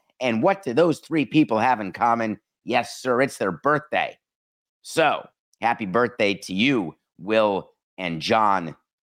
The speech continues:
and Bryce. And I wore the special festive birthday shirt 'cause I'm in a festive mood, because when it's their birthday,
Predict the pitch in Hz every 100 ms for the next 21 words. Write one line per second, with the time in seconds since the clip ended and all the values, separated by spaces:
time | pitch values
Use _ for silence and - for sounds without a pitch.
0 | - 80 71 120 151 151 - - - _
1 | - 101 135 143 107 127 139 120 95 -
2 | 175 - 73 - 208 - 190 139 110 -
3 | 76 - 78 62 - _ _ - 101 165
4 | 170 101 - 175 185 - 135 185 139 131
5 | 151 135 120 - _ _ - 110 117 98
6 | 147 185 123 113 - 113 110